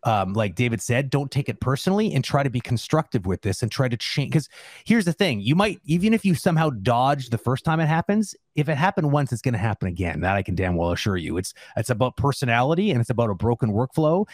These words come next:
and it's about people, like, not necessarily having, um, you know, the discipline to do it the right way, which is to make sure that people don't go around everybody. It's a broken telephone game, and it's not fun.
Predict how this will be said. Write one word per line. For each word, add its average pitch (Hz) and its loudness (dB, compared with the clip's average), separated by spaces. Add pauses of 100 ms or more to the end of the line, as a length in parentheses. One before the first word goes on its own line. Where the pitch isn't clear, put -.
(120)
and 113 2
it's 110 -4
about 113 0
people, 120 0
like, 104 -2
not 117 0
necessarily 110 0 (220)
having, 110 0
um, 92 0
you 117 -2
know, 87 -2
the 113 -2
discipline 120 0 (300)
to 104 0
do 107 0
it 104 -6
the 87 -2
right 120 2
way, 82 -2
which 95 -2
is 92 -4
to 107 -4
make 110 -2
sure 113 -2
that 101 -8
people 110 -2
don't 104 0
go 107 2
around 110 2
everybody. 87 -4
It's 101 -4
a 110 -2
broken 123 -2
telephone 117 0
game, 87 -2
and 87 0
it's - -4
not - -4
fun. - -8